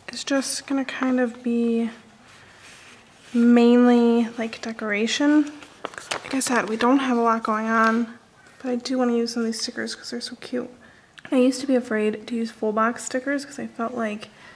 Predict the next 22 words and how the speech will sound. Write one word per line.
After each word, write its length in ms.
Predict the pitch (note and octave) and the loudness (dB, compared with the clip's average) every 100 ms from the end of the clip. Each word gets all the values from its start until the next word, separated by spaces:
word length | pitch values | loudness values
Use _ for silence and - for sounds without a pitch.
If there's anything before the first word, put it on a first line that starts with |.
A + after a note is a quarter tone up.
| - - - - - _ _ - - - _ _ _ - _ _ - - | -20 -20 -20 -20 -20 _ _ -12 -12 -14 _ _ _ -20 _ _ -8 2
um, 440 | A#3 G#3 G3 F#2 - _ _ _ _ | 4 4 0 -6 -10 _ _ _ _
I 60 | B3+ | 4
would 280 | A#3 G#3+ A3 - | 4 2 -10 -4
need 460 | C4 B3+ B3 A#3+ A3+ | 4 8 8 8 4
that 380 | - A3 G#3+ - | 0 2 0 0
space 340 | - A3+ A#3 | 2 4 4
back, 380 | - D#4 D#4 D#4 | 2 2 2 0
but 100 | B3+ | 0
now 240 | A#3 A#3+ | 2 2
I 140 | B3 A3+ | 2 0
just 240 | A3+ - | -4 0
layer, 400 | G#3+ G#3+ G#3+ G#3+ | 2 4 4 2
like, 140 | A3 A3 | -2 -4
a 40 | |
half 320 | G3 G3+ G#3+ G#3+ | -2 0 0 2
box 320 | G3+ G3+ - | 2 2 -4
or 60 | |
two 260 | - - A#3 | -6 -2 2
half 200 | A3 A3 | 2 2
boxes 440 | A3 G#3 - A3 | 0 0 -2 -2
over 240 | - G#3+ A3+ | 2 2 2
them. 260 | A3 A3+ | 2 2